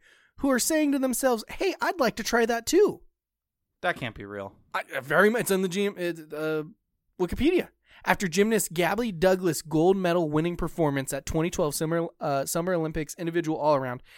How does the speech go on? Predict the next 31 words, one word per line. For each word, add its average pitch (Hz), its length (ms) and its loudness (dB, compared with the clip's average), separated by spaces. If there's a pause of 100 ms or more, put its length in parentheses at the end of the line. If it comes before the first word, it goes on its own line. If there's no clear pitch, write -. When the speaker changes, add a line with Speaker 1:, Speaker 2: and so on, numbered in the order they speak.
(200)
Speaker 1:
N 202 140 -2
B 240 80 -4
C 233 280 -6
aired 190 200 0
a 190 60 0
commercial 175 680 -2
of 139 160 -8
Crystal 196 460 -2
swinging 196 540 -2
on 185 140 0
gymnastic 165 580 -4
rings. 113 320 -14 (460)
Wallace 190 360 4
of 202 80 4
the 180 60 0
magazine 170 340 0
New 165 100 -2
Yorker 165 280 -2
called 151 240 -2
it 143 80 -8
a 135 40 -6
cringeworthy 175 800 0
juxtaposition 151 720 -2
that 131 140 -10
sparked 143 260 -4
much 147 280 -6
debate 147 260 -2
about 123 260 -6
racism 143 560 -2
on 120 160 -10
Twitter. 180 460 2